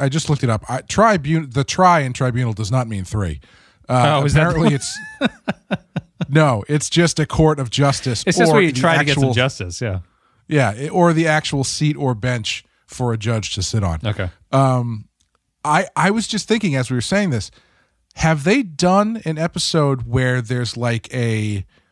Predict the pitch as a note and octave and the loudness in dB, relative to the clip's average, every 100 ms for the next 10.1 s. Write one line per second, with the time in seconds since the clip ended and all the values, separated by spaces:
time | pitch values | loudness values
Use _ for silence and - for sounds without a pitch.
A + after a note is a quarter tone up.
0 | _ _ _ _ _ _ B2+ A#2 A2 G2+ | _ _ _ _ _ _ 0 2 2 0
1 | G2 F#2 F2+ - _ _ _ _ _ _ | -2 -6 -10 -16 _ _ _ _ _ _
2 | _ _ - B2+ C#3+ C3+ D3 - C#3+ D3+ | _ _ -6 -4 -4 2 2 2 2 2
3 | D3+ C#3 - C#3 C3+ C#3 C#3 C#3 B2 A2 | 2 -2 -2 0 2 0 -2 -4 -4 -2
4 | - C#3+ C#3+ C3 A#2 _ _ _ _ _ | 0 2 2 0 -4 _ _ _ _ _
5 | _ C#3 C3 C#3 C#3+ D3 - A#2+ C#3+ C#3 | _ -2 0 0 0 -4 -4 0 2 2
6 | C3 B2+ D3 D#3+ - B2+ B2 G#2 G#2+ A#2+ | -2 -2 0 0 0 -2 -2 -4 -8 -10
7 | - B2+ A#2 A2 A2 A2 - C3+ C#3+ D3+ | -6 -6 -4 -6 -4 -4 -4 -6 -4 -2
8 | C3+ C#3 C#3+ - C#3+ B2 - C3+ - D#3 | -2 0 0 0 -2 -2 -4 -4 -2 0
9 | D#3 - E3+ F3 F#3 B2 G#2+ - D3+ E3 | 0 -2 -4 -4 -2 0 0 0 -2 0